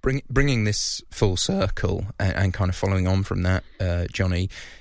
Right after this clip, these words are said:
actually Paratici, I, I remember hearing a theory right at the very beginning of, of Paratici being appointed,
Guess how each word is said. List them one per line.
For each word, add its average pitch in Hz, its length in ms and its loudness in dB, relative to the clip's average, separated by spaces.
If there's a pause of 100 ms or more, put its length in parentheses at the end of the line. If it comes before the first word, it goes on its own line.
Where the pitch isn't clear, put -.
(480)
actually - 400 -2
Paratici, 107 840 2
I, 90 160 0
I 95 120 2
remember 98 300 4
hearing 95 300 4
a 90 40 2
theory 92 400 2
right 98 500 -2
at - 60 -4
the - 80 -2
very 90 260 2
beginning 90 640 0 (160)
of, 87 360 -2
of 95 160 -6
Paratici 90 600 0
being 87 180 0
appointed, - 720 0